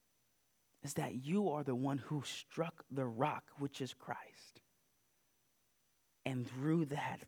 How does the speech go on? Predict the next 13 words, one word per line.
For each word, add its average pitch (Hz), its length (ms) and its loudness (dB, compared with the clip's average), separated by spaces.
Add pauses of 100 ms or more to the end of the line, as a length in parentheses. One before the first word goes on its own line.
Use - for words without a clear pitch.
through 175 600 4 (320)
Jesus' 165 760 2
suffering, 120 840 -2 (1160)
through 139 140 2
his 151 380 2
death 131 360 -2
and 104 120 -4
his 147 300 -2
resurrection, - 680 -14 (720)
he 135 200 2
gives 110 340 0 (100)
us - 340 6 (100)
access - 800 -4